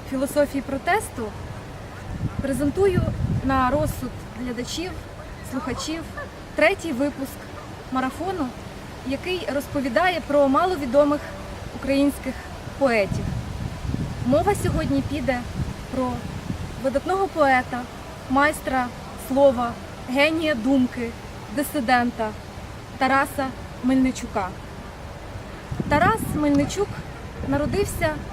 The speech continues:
у маленькому селі Уторопи Косівського району сучасної Івано-Франківської області у селянській родині.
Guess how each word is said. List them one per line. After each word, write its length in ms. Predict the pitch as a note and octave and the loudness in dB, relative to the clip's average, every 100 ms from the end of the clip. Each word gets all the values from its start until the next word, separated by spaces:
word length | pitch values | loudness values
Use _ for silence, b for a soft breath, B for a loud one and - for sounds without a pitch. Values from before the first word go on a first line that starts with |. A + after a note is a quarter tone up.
| - - - - - - | -10 -10 -6 -6 -6 -4
у 200 | C4+ C4 | 0 2
маленькому 540 | C4+ E4 G#4+ G4+ D#4 - | 2 2 2 0 -2 -2
селі 280 | D#4 C#4 F4+ | 0 0 0
Уторопи 640 | D#4 C#4 C4+ E4+ - D4+ C#4+ - - - - | -2 0 2 0 2 0 0 -4 -10 -12 -6
Косівського 540 | F4 F#4+ F#4+ - E4 D4 | -4 0 -2 -2 2 4
району 520 | C#4 B3+ D4+ C#4 C4+ - - - - - - | 4 4 4 4 2 -4 -8 -10 -10 -10 -6
сучасної 420 | - - E4+ D4+ C#4 | -2 2 4 4 4
Івано-Франківської 800 | C4+ C4+ C4+ C4 D4 - C#4 | 4 2 2 2 2 0 -2
області 540 | B3 A3 G3 G3+ - - - - - - - - - - | 0 2 2 0 0 0 0 -2 -4 -8 -6 -4 0 0
у 260 | C4 C4 C4+ | 2 2 4
селянській 540 | C#4 D4 F4 - C#4 | 6 4 4 2 2
родині. 480 | C4+ B3 A3 G3+ F#3+ | 2 4 4 2 0